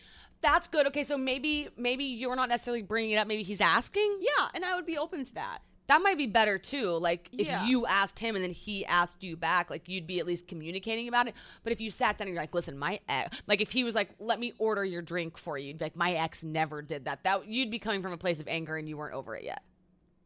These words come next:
Speaker 2: Men and women listening to this podcast, everyone listening to this podcast, do not ever do that on a first date. That is the biggest red flag.
Speaker 1: It would be terrible because you'd just be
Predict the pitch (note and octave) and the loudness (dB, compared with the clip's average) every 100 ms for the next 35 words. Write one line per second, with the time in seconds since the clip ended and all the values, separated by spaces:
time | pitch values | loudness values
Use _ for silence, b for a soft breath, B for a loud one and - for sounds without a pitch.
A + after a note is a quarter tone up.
0 | _ - G#3 F#3+ B3+ B3 F#3 D3 F2 F3+ | _ -10 -4 -4 -2 -4 -6 -10 -14 -14
1 | F3+ - D#3+ F3 D#3 D#3+ - F#2+ C#3 - | -14 -14 -16 -16 -18 -18 -16 -18 -18 -20
2 | - F#3+ - A#3+ G#3+ G3+ F3+ E3+ E3+ E3 | -20 -14 -2 -2 -2 -6 -8 -12 -16 -16
3 | F3+ D3+ F3 E3+ F3 F3 - A3 G#3 F#3+ | -16 -14 -12 -10 -12 -14 -12 -10 -8 -8
4 | F#3 F#3 - _ F3+ E3 D3+ - _ - | -8 -10 -14 _ -12 -12 -14 -18 _ -10
5 | E3+ D#3 - G3+ - - F3 D#3+ C#3+ - | -8 -8 -10 -12 -12 -12 -10 -10 -10 -10
6 | - G3 G#3 G#3 F#3+ F#3 F#3 D#3+ E3+ - | 2 4 4 0 -4 -6 -8 -12 -10 -8
7 | - - _ - A3+ A#3+ - A#3 E4 C#4+ | -8 -12 _ -12 -10 -8 -6 -2 -2 -2
8 | G3+ A3+ G3+ G#3+ F3+ A3+ A3+ A#3+ A3+ | -2 -4 -6 -10 -12 -10 -10 -8 -8